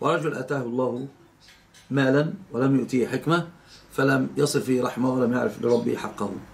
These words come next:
ع-، أخذ المال يستخدمه كما قلنا في اللعب، في المرح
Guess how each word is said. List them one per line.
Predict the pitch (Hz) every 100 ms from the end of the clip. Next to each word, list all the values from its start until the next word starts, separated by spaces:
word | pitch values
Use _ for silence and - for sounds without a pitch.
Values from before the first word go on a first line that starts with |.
| - - - - -
ع-، | - - - - -
أخذ | 143 135 123
المال | 120 143 196 190 - - - -
يستخدمه | 110 143 123 151 139 135 - - -
كما | 139 135
قلنا | - 127 107 107 - - - - - - - -
في | 131
اللعب، | 120 139 - -
في | 120
المرح | 113 147 160 -